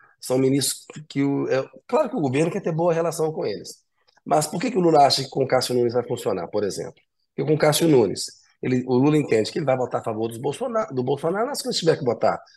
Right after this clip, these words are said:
Por exemplo, na, no julgamento dos atos golpistas. O governo tem a expectativa de que o Cássio Nunes vá condenar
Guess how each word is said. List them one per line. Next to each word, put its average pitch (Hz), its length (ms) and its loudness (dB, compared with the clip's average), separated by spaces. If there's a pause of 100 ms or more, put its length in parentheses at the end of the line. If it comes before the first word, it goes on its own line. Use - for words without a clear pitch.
Por 135 100 4
exemplo, 123 400 4
na, 117 80 0
no 117 120 -2
julgamento 127 420 -2
dos 131 120 -6
atos 135 200 0
golpistas. 110 520 -8 (320)
O 123 120 -4
governo 175 300 2
tem 170 180 4
a 170 40 4
expectativa 135 640 0
de 151 80 -4
que - 80 -4
o 175 60 0
Cássio 135 320 2
Nunes 123 360 -2 (360)
vá 131 180 4
condenar 123 640 4